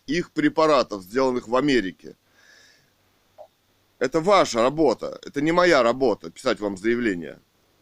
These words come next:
М-, мое это вот за расследование для общества, где показывают, что это был терроризм, несомненно.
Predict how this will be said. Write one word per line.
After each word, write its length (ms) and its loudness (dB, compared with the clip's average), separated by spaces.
М-, 220 -16
мое 440 2
это 200 -8
вот 140 -6
за 140 -2
расследование 1000 -2
для 280 2
общества, 720 0
где 180 0
показывают, 640 0
что 180 -2
это 220 0
был 320 0
терроризм, 760 0
несомненно. 680 -6